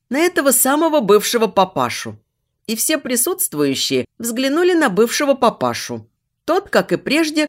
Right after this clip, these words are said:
спокойно сидел, закрыв глаза. «Да»,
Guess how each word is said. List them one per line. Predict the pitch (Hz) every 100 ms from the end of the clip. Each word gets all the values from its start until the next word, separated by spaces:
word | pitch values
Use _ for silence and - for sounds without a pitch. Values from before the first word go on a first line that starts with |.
| _
спокойно | - 247 247 349 392 311
сидел, | 220 220 196 320
закрыв | 277 190 - 190 185
глаза. | 151 147 135 127 120 113 _ _ _ _ _
«Да», | 127 123 135 104